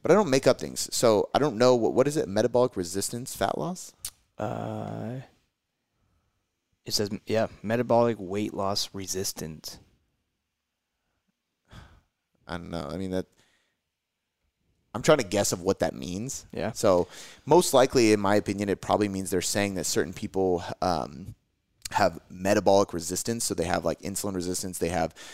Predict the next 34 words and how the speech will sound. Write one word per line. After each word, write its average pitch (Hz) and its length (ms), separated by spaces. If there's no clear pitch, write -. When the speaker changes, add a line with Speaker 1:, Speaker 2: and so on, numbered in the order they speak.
Speaker 1:
um, 82 320
resistance 107 600
to 101 80
weight 85 260
loss, 98 500
so - 160
on 101 60
and 95 80
so 101 120
forth. 104 300
Um, 90 540
there's 127 260
really 147 180
not 117 200
a 110 40
lot 98 180
of 82 60
evidence 98 360
to 90 80
support - 360
that, 98 140
in 90 80
my 92 140
opinion, 107 420
if 95 120
that's 90 240
what 101 100
they're 87 100
talking 92 320
about. 107 320
You 98 60
know, 95 100
that 95 160
would 92 120